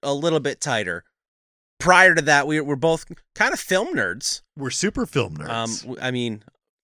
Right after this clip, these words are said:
Speaker 1: I know you went to school for film.
Speaker 2: And worked in the industry for six years, five years, whatever it was. Worked
Speaker 1: Yeah.
Speaker 2: on many,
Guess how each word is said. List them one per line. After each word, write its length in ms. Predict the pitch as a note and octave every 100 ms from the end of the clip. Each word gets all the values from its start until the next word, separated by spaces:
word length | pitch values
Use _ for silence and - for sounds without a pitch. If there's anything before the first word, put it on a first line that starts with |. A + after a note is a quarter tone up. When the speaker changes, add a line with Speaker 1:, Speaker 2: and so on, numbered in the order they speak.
| -
Speaker 1:
I 140 | A2 C#3
know 160 | C#3
you 200 | C3 A#2+
went 120 | D#3 -
to 60 |
school 320 | - C#3 A2+
for 680 | F#2+ - - F#2+ C3 C#3+ G#2+ -
film. 540 | - F2+ F2 A2+ D#3+ -
Speaker 2:
And 240 | C3 C3+
worked 300 | A#2+ D#3 -
in 180 | D#3+ F3+
the 160 | C#3 D#3+
industry 440 | G3+ - C#3 C3
for 360 | B2+ C3+ B2+ - _ _ _ -
six 300 | - B2 B2
years, 340 | C3 F#3+ G3+
five 280 | - C#3+ F3+
years, 260 | G3 A3 -
whatever 440 | C3 G3 G#3 F3+
it 60 | F3+
was. 440 | E3 A3+ F3+ F3+
Worked 160 | D3 E3+
Speaker 1:
Yeah. 120 | D#3
Speaker 2:
on 100 | C#3+
many, 500 | D3+ G#3+ F#3+ F#3